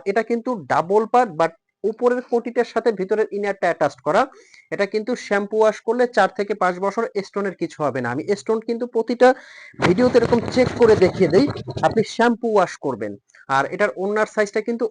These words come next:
অনেক বড় হবে। ডাবল পার্টের গর্জিয়াস একটা আবায়া। এটার মধ্যে কিন্তু আট নয়টা কালার আপনারা পেয়ে যাবেন।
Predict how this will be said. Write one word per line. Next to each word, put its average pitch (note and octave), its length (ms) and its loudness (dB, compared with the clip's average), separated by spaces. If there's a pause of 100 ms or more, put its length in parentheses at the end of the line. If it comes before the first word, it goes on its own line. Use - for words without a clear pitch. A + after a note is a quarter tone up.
অনেক F#3 420 0
বড় E3+ 200 4
হবে। A#2 380 -4
ডাবল E3 440 -2
পার্টের G#3 360 -2
গর্জিয়াস E3 580 0
একটা E3 240 -2
আবায়া। A#2+ 460 -2 (480)
এটার G3+ 200 2
মধ্যে G#3 220 -2
কিন্তু A#3+ 420 -2
আট F#3+ 160 0 (100)
নয়টা G3+ 260 2
কালার E3 340 2
আপনারা D#3 280 2
পেয়ে D3+ 240 0
যাবেন। F3+ 260 0